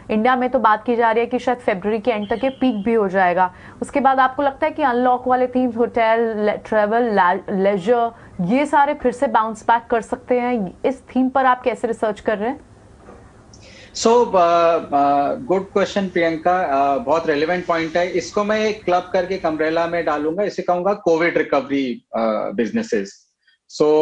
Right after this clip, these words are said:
Speaker 2: uh, भले ही वो contact intensive हो या travel, leisure, entertainment हो।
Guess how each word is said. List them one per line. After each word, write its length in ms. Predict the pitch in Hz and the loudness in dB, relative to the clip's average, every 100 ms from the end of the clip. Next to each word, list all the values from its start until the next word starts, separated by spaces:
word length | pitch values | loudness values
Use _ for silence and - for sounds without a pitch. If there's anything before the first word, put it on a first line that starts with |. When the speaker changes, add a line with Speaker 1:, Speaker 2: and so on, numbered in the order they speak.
| 156 156 151 147 | 4 4 2 2
Speaker 2:
uh, 280 | 143 143 139 | 2 2 2
भले 180 | 143 175 | 2 2
ही 60 | |
वो 120 | 175 180 | 2 0
contact 520 | 151 143 160 160 165 | 0 0 0 0 -2
intensive 520 | 147 147 143 160 151 | -2 -4 -4 -4 -2
हो 160 | 143 151 | 0 0
या 120 | 151 | 0
travel, 360 | 147 139 135 147 | 0 0 0 -2
leisure, 380 | 143 131 143 139 | -2 -2 -2 -2
entertainment 680 | 131 135 135 131 143 147 135 | -4 -4 -2 -2 -2 -2 -4
हो। 220 | 156 | -4